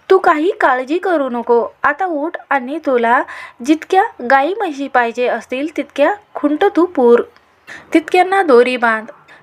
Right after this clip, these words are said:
संध्याकाळी गोरज मुहूर्तावर गाई म्हशीची नावे घेऊन हाक मार, म्हणजे ते येतील. तुझा गोठा गायीने भरेल. त्याचं दूध काढावं." ब्राह्मणानं तसं केलं. म्हशींना हाका मारल्या, त्या वासरांना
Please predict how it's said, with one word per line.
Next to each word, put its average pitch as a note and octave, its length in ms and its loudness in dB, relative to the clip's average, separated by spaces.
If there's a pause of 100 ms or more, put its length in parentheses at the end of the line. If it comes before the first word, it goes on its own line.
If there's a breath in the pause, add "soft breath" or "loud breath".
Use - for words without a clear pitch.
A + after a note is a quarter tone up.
(120)
संध्याकाळी F4 500 2
गोरज C4+ 460 0
मुहूर्तावर B3+ 760 0
गाई A#3 280 2
म्हशीची F4 500 -4
नावे A#3 320 -2
घेऊन A3+ 280 -4
हाक A3 320 -2
मार, A3 280 0 (180)
म्हणजे D#4 320 2
ते F#4 60 2
येतील. A#3+ 480 0 (400 loud breath)
तुझा F4+ 300 4
गोठा C#4 280 -6 (340 loud breath)
गायीने B3+ 400 -2
भरेल. A#3+ 460 -2 (500 loud breath)
त्याचं F4 280 0
दूध C#4+ 240 -4
काढावं." A#3 640 -2 (340)
ब्राह्मणानं D4 560 -4 (120)
तसं C#4 260 -4 (120)
केलं. A3+ 340 -4 (640 loud breath)
म्हशींना F4 840 2 (140)
हाका C4 500 -4
मारल्या, A3+ 460 -2 (340)
त्या E4+ 100 6
वासरांना A#3+ 800 -4